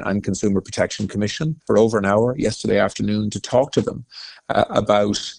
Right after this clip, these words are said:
how competition is functioning in this market and what we need to do to, uh, to further understand,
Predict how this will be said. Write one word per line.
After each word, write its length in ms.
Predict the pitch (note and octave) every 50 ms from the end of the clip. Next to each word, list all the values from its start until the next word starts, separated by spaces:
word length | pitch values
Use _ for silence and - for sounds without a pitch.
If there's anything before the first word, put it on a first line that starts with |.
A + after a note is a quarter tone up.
| _ _ - F#3+ D#3
how 540 | - - B2 A2+ A2 G#2+ G#2+ G#2 G2+ G#2 -
competition 560 | - - A2 G2+ G2 - - - - - G#2
is 140 | F#2+ F#2 -
functioning 440 | - G2+ G#2+ A#2 - - G#2+ G2 G2
in 100 | G2 F#2+
this 200 | F#2+ - - -
market 560 | G2 F#2 F#2 G2+ - - B2 A2+ - - - _ _ _ _ _ -
and 120 | - G#2+
what 220 | G#2 A2 G#2 - -
we 80 | A2
need 200 | G#2+ G#2 G#2 G2+
to 80 | - G#2
do 260 | G2 G#2 G#2 G#2 G2+
to, 480 | G2 - - A2+ G2+ G2+ G2+ G2+ G2+ - - - - _ _ -
uh, 260 | - G#2 G#2 G2+ G2 G2+
to 120 | - A#2
further 400 | - - A2+ G#2+ G#2+ A2 G#2 G#2
understand, 760 | G2+ G2+ G#2 - - - C3 B2+ B2+ A#2 - - - C3 -